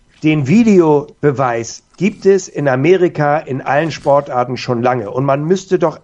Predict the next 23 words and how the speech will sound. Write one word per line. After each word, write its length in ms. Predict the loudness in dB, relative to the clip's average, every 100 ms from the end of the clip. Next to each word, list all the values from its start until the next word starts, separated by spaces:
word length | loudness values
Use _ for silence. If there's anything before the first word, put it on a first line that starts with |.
| -6
einfach 520 | -4 -4 -2 -4 -2
nur 140 | -2 0
mal, 260 | 0 0
und 180 | 0 0
da 120 | 0
haben 120 | -2 0
sie 120 | 0
ja 100 | 2
auch 180 | -2 -4 -12 -10 -6
das 240 | -6 -2
oft 240 | -4 0
in 80 | 0
den 140 | 2 2
letzten 380 | -2 -2 -2
Jahren, 380 | 0 2 0 -2
äh, 140 | -6 -4
verändert. 560 | -2 0 0 2 2
Ich 140 | 0 -2
weiß 180 | -2
das 160 | -2 0
deswegen, 420 | 0 2 0 0
weil 140 | 0 0
ich, 200 | -2